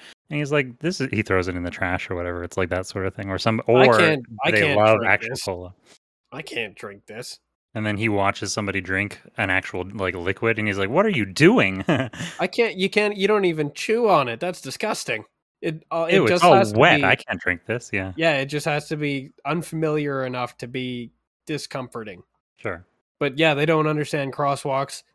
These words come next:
Speaker 2: They don't understand electricity. None of this makes any sense, even though they,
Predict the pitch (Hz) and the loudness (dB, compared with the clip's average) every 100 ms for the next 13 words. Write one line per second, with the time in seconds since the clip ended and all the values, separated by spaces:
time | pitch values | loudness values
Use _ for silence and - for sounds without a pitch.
0 | - 143 151 143 143 135 151 143 131 131 | -6 -2 -2 -2 -4 -4 -4 -4 -4 -6
1 | - 151 139 147 135 135 _ _ - 139 | -8 -8 -6 -4 -4 -6 _ _ -10 -4
2 | 156 156 147 - 147 139 147 135 131 131 | -2 0 -2 -4 -6 -6 -6 -6 -6 -10
3 | 113 - 170 160 156 151 147 143 | -10 -4 -2 0 0 0 0 -4